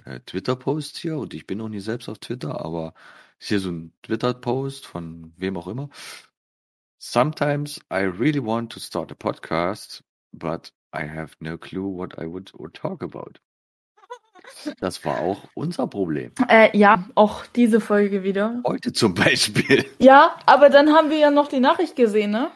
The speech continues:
Speaker 1: Was für eine Nachricht?
Speaker 2: Wegen den Fragen.
Speaker 1: Ach so, ja.
Speaker 2: Über was kann ich noch stundenlang reden?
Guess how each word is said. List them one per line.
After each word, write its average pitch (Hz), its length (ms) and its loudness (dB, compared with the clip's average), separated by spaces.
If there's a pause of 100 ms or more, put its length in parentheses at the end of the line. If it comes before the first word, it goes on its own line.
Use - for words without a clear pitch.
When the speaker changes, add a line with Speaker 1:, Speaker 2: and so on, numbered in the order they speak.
(400)
Speaker 1:
Was - 120 -18
für - 80 -20
eine 52 140 -20
Nachricht? - 480 -20
Speaker 2:
Wegen 190 180 -8
den 185 120 -10
Fragen. 185 500 -10 (720)
Speaker 1:
Ach - 120 -2
so, 110 320 4
ja. 64 220 -14 (760)
Speaker 2:
Über 226 200 8
was 240 160 0
kann 233 160 2
ich 214 100 2
noch 226 140 -2
stundenlang 196 500 -6
reden? 190 480 -10